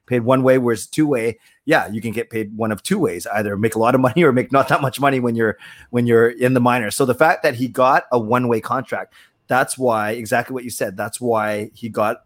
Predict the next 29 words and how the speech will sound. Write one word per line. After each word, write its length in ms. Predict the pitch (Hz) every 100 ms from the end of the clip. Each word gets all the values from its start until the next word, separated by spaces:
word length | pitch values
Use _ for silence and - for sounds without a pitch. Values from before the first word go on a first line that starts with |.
| -
he 100 | 110
took 160 | 127
a 40 | 113
number 340 | 113 123 92
lower 340 | 107 107 110 113
than 100 | 107
his 80 | 95
qualifying 440 | - 120 127 110
offer 280 | 95 90 95
because 400 | 92 98 104 95
he 80 | 110
was 140 | 101
guaranteed 720 | - 104 101 95 - 95 92 - _ _ _
that 140 | 101 -
seven 240 | 95 92
fifty 300 | 98 95 98
no 120 | 101
matter 360 | 107 101 101 104
where 300 | 101 107 107
he 80 | 104
plays, 300 | 113 107 170
even 220 | 160 156
if 300 | 151 147 - - -
he 140 | - 120
plays, 340 | - 113 107
as 180 | 101 92
you 100 | 110
said. 340 | - 104 90 - - - - - _ _ _
Where, 420 | 135 202 233 226